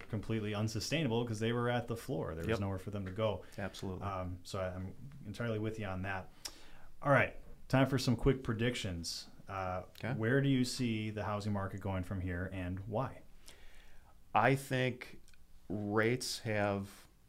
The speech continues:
Speaker 2: squashed the buyer frenzy w-, that w-, that we're so used to seeing. Uh, so again, buyers actually have a chance now. Um,
Speaker 1: The ones that are left.
Speaker 2: the
Speaker 1: Yeah.
Speaker 2: ones that are left. Um, I, I think growth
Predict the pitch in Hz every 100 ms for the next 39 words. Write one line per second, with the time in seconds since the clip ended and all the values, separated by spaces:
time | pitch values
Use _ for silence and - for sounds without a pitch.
0 | - - - - - - 95 98 113 -
1 | - 104 98 90 - 95 98 101 - 101
2 | 104 98 107 110 113 - - 104 - 98
3 | 101 90 98 98 98 - 101 104 - -
4 | - 107 107 110 123 - - - - 101
5 | 95 - 107 101 101 98 95 95 95 92
6 | 92 - 98 95 95 92 95 - 92 92
7 | - 101 101 104 - - - - 95 92
8 | 92 90 90 92 - - 110 104 98 98
9 | 90 90 90 - - 113 107 110 113 113
10 | 107 107 101 95 92 - - 101 95 92
11 | 92 90 95 - - - - - - -
12 | - 117 - 113 - 117 104 101 104 107
13 | - -